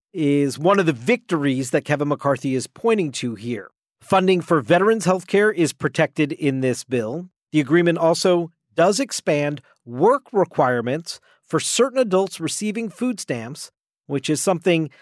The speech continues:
that is causing great consternation among progressives. But work requirements would not be introduced for those who rely on Medicaid, something that House Republicans had called for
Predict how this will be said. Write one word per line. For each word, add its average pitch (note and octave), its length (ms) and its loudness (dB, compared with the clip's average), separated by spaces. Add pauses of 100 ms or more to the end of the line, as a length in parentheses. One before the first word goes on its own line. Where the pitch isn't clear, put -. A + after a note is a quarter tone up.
(180)
that D3 180 2
is D3 140 2
causing D#3 500 0
great F3 340 2
consternation E3 1000 0 (280)
among C3+ 520 0 (100)
progressives. F3 840 -2 (460)
But A3 320 4 (100)
work F3 300 2
requirements E3 640 2
would B2+ 200 -2
not F#3 260 0
be G3 160 -2
introduced B2+ 600 -4
for D#3+ 120 -6
those C#3 260 0
who D#3+ 80 -6
rely C3+ 480 0
on C#3 260 -4
Medicaid, F#3+ 540 0 (160)
something C#3 380 -2
that C3 120 0
House C3 260 -2
Republicans D#3 640 -2
had C#3 180 -4
called C#3+ 340 0
for C3 400 0